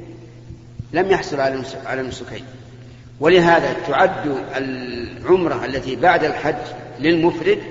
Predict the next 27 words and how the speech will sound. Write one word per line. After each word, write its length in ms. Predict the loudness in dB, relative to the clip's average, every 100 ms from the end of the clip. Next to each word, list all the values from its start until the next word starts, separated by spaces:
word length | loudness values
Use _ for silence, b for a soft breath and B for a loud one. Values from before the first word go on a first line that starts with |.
| -8 0
غير 180 | 2
مشروعة، 440 | 2 -2 -6 -8 -10 -14 -16 -18 -18 -20 -20 -20 -20 -20 -10
وإن 200 | 0 0
كان 200 | 2 4
بعض 140 | 4 2
العلماء 320 | 0 0 0
رحمهم 360 | -2 -4 -4 -2
الله 140 | -2
يقول 320 | -2 -2 -4
إنها 220 | -2 -4
مشروعة 560 | -4 -4 0 2 4 2 -4 -12 -12 -14 -16 -12
إلى 100 | -6
قصة 420 | -2 0 0 2 4
عائشة 340 | 4 2 -2
رضي 140 | -4
الله 260 | -2 0 2
عنها، 360 | 4 4 2 0 -6 -10 -12 -12 0
لكن 460 | 4 4 4 0 0 -4 -10 -4 0
الدليل 760 | 2 4 6 6 4 -2 -8 -6
صحيح 520 | 0 4 8 8 8 4 -2 2
والاستدلال 580 | 4 4 0 2 4 4
غير 140 | 2
صحيح، 280 | 0 -6 -8 -12 -14 -16 -16 -18 -18 -20 -20 -20 -20 -20 -20 -20 -20 -20 -20 -20 -8 0
بمعنى 380 | 4 6 4
أن 120 | 4 2
الحديث 320 | 4 2 2
صحيح 320 | 2 2